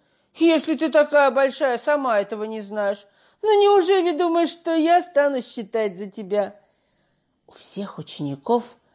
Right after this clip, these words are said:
глаза на лоб полезли от удивления.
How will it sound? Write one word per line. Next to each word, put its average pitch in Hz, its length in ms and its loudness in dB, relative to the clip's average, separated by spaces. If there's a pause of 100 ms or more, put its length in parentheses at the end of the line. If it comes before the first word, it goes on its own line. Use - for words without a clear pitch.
(340)
глаза 202 760 -2
на 156 180 -4
лоб 160 340 -4
полезли 160 540 -2
от 156 160 -4
удивления. 151 840 -8